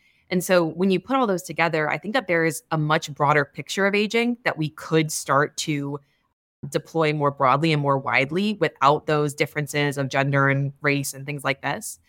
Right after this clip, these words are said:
But we have to actually study it and be intentional about it, because just like every other stigma, it doesn't go away if people aren't trying to make it go away and aren't doing that work. Now, we can't all fight every battle. There are going to be some people who get to spend a lot more of their time and energy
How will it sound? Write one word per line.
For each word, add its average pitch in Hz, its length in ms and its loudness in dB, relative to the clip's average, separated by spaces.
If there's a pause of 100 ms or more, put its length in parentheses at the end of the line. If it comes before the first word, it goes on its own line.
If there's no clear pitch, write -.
(580)
But 143 100 -8
we 190 80 0
have 185 200 0
to 190 40 -6
actually 190 220 -4
study 143 320 -4
it 90 120 -6
and 151 120 -8
be 151 100 0
intentional 143 540 -4
about 139 260 0
it, - 140 -6 (100)
because 156 340 -4
just - 360 -4
like 160 280 0
every 156 280 0
other 147 320 0
stigma, 160 500 0
it 156 140 -2
doesn't 151 240 0
go 151 100 2
away 139 380 2
if 151 220 -6
people 143 260 -8
aren't 135 240 0
trying 123 480 -2
to - 100 -18
make 127 160 -8
it 120 60 -10
go 156 180 -2
away 87 380 -6 (260)
and 175 100 0
aren't 147 200 -2
doing 131 240 -8
that 123 180 -8
work. 117 260 -14
Now, 147 280 0 (200)
we 180 80 -6
can't 185 220 0
all 185 120 2
fight 160 200 2
every 151 180 0
battle. 170 540 0
There 156 100 6
are 147 60 2
going 156 200 0
to - 20 -6
be 151 80 -4
some 139 200 -2
people 165 340 0
who 160 120 -6
get 156 140 0
to - 80 -18
spend 143 240 -6
a 143 60 2
lot 139 220 2
more 143 260 -2
of 151 40 -2
their 139 140 0
time 135 260 -4
and 135 100 -2
energy 185 580 -2